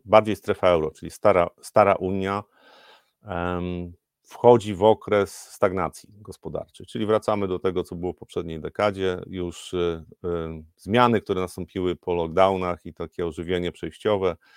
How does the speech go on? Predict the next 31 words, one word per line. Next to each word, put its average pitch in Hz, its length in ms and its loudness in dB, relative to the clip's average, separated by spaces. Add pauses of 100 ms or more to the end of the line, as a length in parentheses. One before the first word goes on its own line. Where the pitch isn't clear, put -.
(380)
e, 85 240 -4 (240)
mm, 85 540 -8
w - 40 -18
gospodarce 107 580 4
coś - 160 -10
się 101 120 -10
zaczęło 92 360 -2
dziać, 98 200 -2
według 101 220 -4
mnie 107 100 -4
to 95 80 -4
będzie 90 160 -4
wygasać, 87 520 -4
ponieważ 82 420 -10
jest 82 160 -12
bardzo 87 280 2
zła 85 200 0
polityka 82 420 -10
gospodarcza 78 540 -6
prowadzona 76 580 -8
dla 78 340 -6 (560)
Unii, 82 540 -6
e, 90 40 -8
Europejskiej, 87 840 -2
czyli 87 320 -8
konkurencyjność, 85 920 -4
e, 80 280 -4 (200)
Unii 87 220 -4
Europejskiej 82 540 -4
będzie 78 240 -8
słabła. - 380 -6